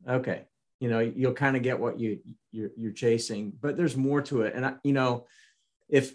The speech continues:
if, if you can't hear it in Brian's voice, uh, rewind the, the, the, you know, the tape, if you will, <laughs> rewind, rewind the, the,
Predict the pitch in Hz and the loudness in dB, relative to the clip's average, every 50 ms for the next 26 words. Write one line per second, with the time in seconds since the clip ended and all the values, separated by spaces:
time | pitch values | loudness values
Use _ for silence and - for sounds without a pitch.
0 | _ - - 127 127 127 - - _ - 135 131 - - 170 226 220 - 302 302 | _ -2 2 2 2 2 -2 -10 _ -2 0 0 2 4 2 2 4 4 6 6
1 | 302 254 202 190 - - - 262 262 269 247 196 156 - - 143 151 147 139 135 | 6 6 4 2 0 2 6 8 10 10 10 10 10 8 4 2 0 2 2 2
2 | 131 - - - - 151 151 160 175 175 165 135 - - 147 151 160 170 180 180 | 0 -2 -8 -4 2 2 4 4 4 4 2 0 -2 -2 0 2 4 6 6 6
3 | 175 - - - - _ _ _ _ _ _ _ _ _ _ _ _ _ _ - | 4 2 -2 -4 -10 _ _ _ _ _ _ _ _ _ _ _ _ _ _ 0
4 | 127 127 123 110 - - - - - - 135 131 - - _ _ - - 139 147 | 4 4 4 4 2 -2 -10 -16 -12 -12 -12 -12 -12 -16 _ _ -6 2 6 8
5 | 175 185 185 196 202 208 214 208 185 160 151 143 135 131 131 - - 131 131 131 | 8 8 8 8 6 8 6 6 6 8 8 8 8 6 0 -6 -12 -14 -12 -10
6 | 131 123 135 131 127 127 120 120 - - 123 120 127 120 107 101 - _ _ _ | -4 2 4 6 6 6 4 2 0 -6 -6 -2 -2 -2 -2 -4 -10 _ _ _
7 | - 139 127 117 117 117 - - 113 117 117 - - 139 127 127 131 131 - 123 | -4 -4 -2 -2 -2 -4 -6 -8 -12 -12 -4 0 2 4 4 4 2 2 -2 -4
8 | 113 - - 120 113 117 117 117 117 120 - 123 117 - - 117 120 147 156 151 | -4 -4 -6 -4 -2 0 0 0 -2 -2 -4 -4 -4 -4 -4 0 2 2 4 4
9 | 160 175 180 170 147 120 - - - 117 147 165 165 160 170 175 170 156 139 135 | 6 8 8 8 6 4 -2 -6 -6 -2 0 2 2 4 4 4 4 4 2 0
10 | 120 127 - _ _ _ _ - 139 135 123 - | 0 -2 -6 _ _ _ _ -2 -2 0 0 -2